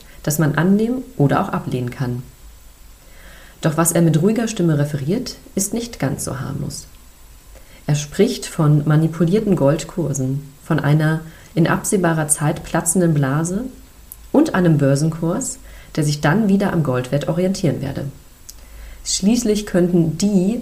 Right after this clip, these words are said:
ja nicht unendlich viel Geld drucken. Der Tag X richte sich auch danach,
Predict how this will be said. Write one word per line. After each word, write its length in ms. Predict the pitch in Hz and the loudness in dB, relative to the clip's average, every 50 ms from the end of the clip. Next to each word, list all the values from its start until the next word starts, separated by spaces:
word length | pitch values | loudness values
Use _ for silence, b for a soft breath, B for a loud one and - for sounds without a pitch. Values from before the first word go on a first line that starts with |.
| - - | -6 -4
ja 160 | 156 160 156 | -2 0 2
nicht 320 | 165 170 170 165 - - - - - | 2 2 2 0 -2 -8 -14 -8 -2
unendlich 640 | - 214 247 240 - 202 196 196 - 190 - - | 2 2 2 4 4 2 2 2 0 -2 -2 -4
viel 220 | - - 202 208 196 | -4 0 0 0 2
Geld 400 | 202 165 170 214 269 262 - - | 2 2 2 2 0 -2 -6 -8
drucken. 380 | 120 120 - 123 127 131 143 - - - - - - - - - B B B B B B B B B B B B B B - - | -8 -6 -6 -6 -6 -8 -10 -12 -16 -20 -20 -20 -20 -20 -20 -20 B B B B B B B B B B B B B B -8 -2
Der 120 | - 143 - | -2 0 0
Tag 240 | - 143 139 - | 0 -2 -2 -2
X 280 | - - - - - - - - - | -4 -4 -4 -8 -10 -10 -14 -10 -4
richte 380 | 165 185 247 262 - - 214 196 | -2 0 0 0 0 -2 0 0
sich 220 | - 135 - - | 0 -2 -2 -2
auch 180 | - 127 123 - | -4 -4 -4 -2
danach, 540 | - 127 120 127 139 160 175 180 185 190 | -4 -2 0 0 2 2 2 0 -2 -4